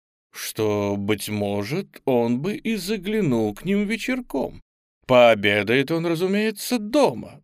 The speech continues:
но на полчаса он к ним всё же заглянет. Но жена его горячо воспротивилась этому плану. «Ох, нет, Чарльз, нет.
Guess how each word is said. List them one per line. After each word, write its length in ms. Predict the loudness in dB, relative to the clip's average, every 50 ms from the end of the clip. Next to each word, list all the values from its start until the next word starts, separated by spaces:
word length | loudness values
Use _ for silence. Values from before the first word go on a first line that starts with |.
| -4
но 500 | 0 2 4 4 4 6 4 4 4 2 2
на 240 | 2 2 4 2 2
полчаса 1000 | 0 0 2 2 2 0 -2 -2 -2 -2 -2 -4 -4 -2 0 2 2 2 2 0 _
он 240 | 0 0 0 0 -2
к 120 | -4 -6
ним 280 | -6 -4 -2 -2 -2 -4
всё 280 | -6 -4 -4 -2 -2 0
же 120 | 0 -2
заглянет. 800 | 0 0 -2 -2 -2 -2 -2 -2 -4 -6 -8 -14 -20 _ -20 -20 _ _ _ _ _ _ _ _ _ _ -4
Но 360 | -2 0 2 2 2 2 0
жена 360 | 0 0 0 0 0 -2 -2
его 340 | -2 0 0 0 0 0 -2
горячо 560 | -4 -4 -4 -4 -2 -4 -2 -2 0 0 0
воспротивилась 1000 | 0 -2 -4 -4 -4 -4 -4 -4 -4 -4 -2 -2 0 0 -2 -2 -2 -4 -6 -8 -6
этому 420 | -6 -6 -6 -6 -6 -6 -6 -8 -8
плану. 500 | -8 -6 -6 -6 -8 -10 -14 -20 -20 _ _ _ _ _ _ _ _ _ _ _ _ -4
«Ох, 240 | -4 -4 -2 -2
нет, 240 | -2 -2 -2 -2 -4
Чарльз, 540 | -6 -6 -6 -8 -8 -10 -14 -16 -16 -16 -18 _ _ _ -8
нет. 560 | -6 -4 -4 -4 -4 -8 -14 -20 -20 -20